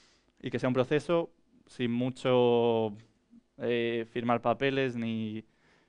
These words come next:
ni cosas así, que los hay. Trato con la comunidad, el soporte, la calidad del producto y el negocio que pueda haber.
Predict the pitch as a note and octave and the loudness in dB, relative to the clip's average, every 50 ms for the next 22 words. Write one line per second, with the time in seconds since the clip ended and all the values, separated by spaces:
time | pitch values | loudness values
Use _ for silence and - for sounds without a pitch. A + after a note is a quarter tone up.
0 | _ _ _ _ _ _ _ _ _ _ _ _ _ - A#2+ B2 A2+ A2+ A#2 A#2 | _ _ _ _ _ _ _ _ _ _ _ _ _ -16 -10 -6 -6 -4 -4 -4
1 | A2+ G2+ C3 A2+ B2 A#2 G#2+ A2 A2 G#2 - A#2+ A2 G#2+ - B2 A2+ G2+ - _ | -4 -4 -4 -2 0 0 -2 -2 -6 -6 -6 -4 -4 -4 -2 -2 -4 -4 -4 _
2 | _ _ _ _ _ _ _ _ _ _ _ _ _ _ _ _ _ - - - | _ _ _ _ _ _ _ _ _ _ _ _ _ _ _ _ _ -4 2 2
3 | C#3 B2 C#3 B2+ C3 C3 B2+ B2+ C3+ C3+ C#3 D3+ E3+ G3 A3 A3+ A3+ - _ _ | 4 4 4 4 4 4 4 4 2 0 2 4 4 6 6 4 2 -2 _ _
4 | _ _ _ _ _ _ _ - C3 A#2 - C3+ B2 - E3 E3 D#3+ - F#3 F3 | _ _ _ _ _ _ _ -6 -4 -2 -2 -2 2 4 2 2 2 0 -4 -4
5 | F3 - - - E3+ E3+ F3+ - _ _ - B2+ A#2+ B2 B2+ C3+ C3+ C3+ C3 C3+ | -4 -4 -8 -14 -20 -20 -20 -20 _ _ -4 0 2 4 4 4 4 2 0 -2
6 | C3+ C#3 D3+ D3 - - E3 D3+ C#3+ - - _ _ _ _ _ _ - B2+ A#2+ | -2 -2 -2 -4 -4 -4 -4 -4 -4 -6 -10 _ _ _ _ _ _ -8 -4 -2
7 | B2 A#2+ A2+ A#2 A#2 A2+ A2 A2 A2+ A2 - A#2 A2 G#2+ G2+ A2+ A2 A2 A2 G#2+ | 0 0 0 0 0 0 0 0 -2 -2 -4 -6 -6 -4 -4 -2 -2 -2 -2 -4
8 | - - - | -6 -10 -14